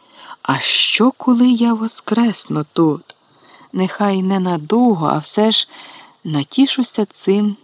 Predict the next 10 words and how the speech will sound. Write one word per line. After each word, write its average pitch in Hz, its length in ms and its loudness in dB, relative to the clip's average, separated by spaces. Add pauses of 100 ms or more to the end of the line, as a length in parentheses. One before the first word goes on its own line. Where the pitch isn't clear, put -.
(200)
теплим 165 680 -4
літечком. - 920 -8 (2000)
Стіни 175 640 -2
хати 180 560 -2 (320)
захистять 196 760 -2
мене 165 280 -2
від 151 160 0
злого 175 520 0
ока 165 340 -4
світу». 151 800 -4